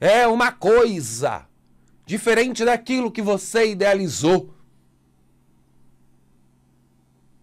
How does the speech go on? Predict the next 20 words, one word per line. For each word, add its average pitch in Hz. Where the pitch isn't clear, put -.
Aí, 392
lógico 208
que 160
a, 131
a 120
relação 127
não 117
vai 117
bem, 156
porque -
você 175
não 175
se 160
revela, 151
você -
não 135
se 147
mostra, 147
você 113
não, 156